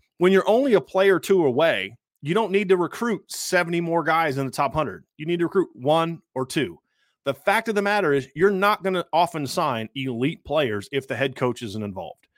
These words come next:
unless it's a kid that's already predestined to Notre Dame. And that's where Notre Dame has benefited. They didn't need to have the head coach recruit Kyle Hamilton. Kyle Hamilton wanted Notre Dame.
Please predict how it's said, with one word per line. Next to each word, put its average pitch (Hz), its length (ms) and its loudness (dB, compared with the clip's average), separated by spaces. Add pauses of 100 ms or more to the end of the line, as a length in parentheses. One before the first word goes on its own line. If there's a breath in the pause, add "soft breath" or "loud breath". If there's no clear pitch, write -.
(360 soft breath)
unless 156 380 2
it's 214 100 -4
a 220 80 0
kid 180 300 2
that's 131 220 -2
already 156 260 2
predestined 156 880 -4
to 180 200 -6
Notre 135 280 0
Dame. 107 220 -8
And 120 160 -10
that's 190 300 0
where 180 120 -2
Notre 165 200 -2
Dame 147 140 0
has 123 100 -6
benefited. 139 540 -6 (640 soft breath)
They 165 140 4
didn't 220 180 0
need 208 260 2
to 196 60 2
have 156 200 0
the 127 80 -2
head 123 160 -4
coach 123 200 -2
recruit 127 280 -8
Kyle 113 180 -2
Hamilton. 98 400 -8
Kyle 190 160 2
Hamilton 214 420 0
wanted 175 360 2
Notre 110 260 -2
Dame. 90 220 -12